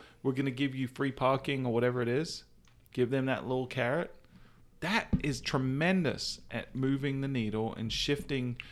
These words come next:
the, the, the consumer that could have potentially been lost to an O T A or to a competitor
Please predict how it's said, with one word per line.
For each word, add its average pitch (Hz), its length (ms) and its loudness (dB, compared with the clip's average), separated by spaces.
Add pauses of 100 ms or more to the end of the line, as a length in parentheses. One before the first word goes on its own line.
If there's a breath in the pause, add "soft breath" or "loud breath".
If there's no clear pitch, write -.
(280 loud breath)
the, 131 140 0 (220)
the, - 100 -8 (180)
the 120 120 -2 (340)
consumer 185 380 4
that 139 200 4
could 170 220 2
have 175 100 2
potentially 147 460 -2
been 123 260 0
lost 123 400 2
to 135 100 -2
an 120 60 0
O 120 140 0
T 120 220 0
A 120 220 2
or 120 100 2
to - 120 -2
a 113 60 -2
competitor 117 640 -2